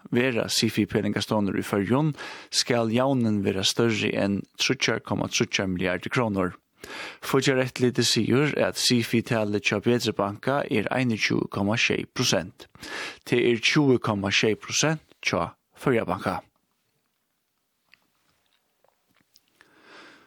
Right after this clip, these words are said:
Dan Brimsvik er nýggjur høvuðsvenjari tja Null sjey Vestur. Ta kunngjør felagi í morgun.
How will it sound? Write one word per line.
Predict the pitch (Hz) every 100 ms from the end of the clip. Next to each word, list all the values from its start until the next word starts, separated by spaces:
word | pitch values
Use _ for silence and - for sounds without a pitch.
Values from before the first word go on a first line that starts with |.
| _ _ _ _ _
Dan | 131 135 139 113
Brimsvik | 139 170 - - 120 156 170 -
er | - 107 101
nýggjur | 107 117 - 113 104
høvuðsvenjari | 117 120 113 117 113 110 107 104
tja | - 104
Null | 104 107
sjey | - 101
Vestur. | 120 - - 101 151 156 - - - -
Ta | - 131
kunngjør | 143 139 127 113 113
felagi | 151 135 101 95 95
í | 110
morgun. | 123 123 - 90 90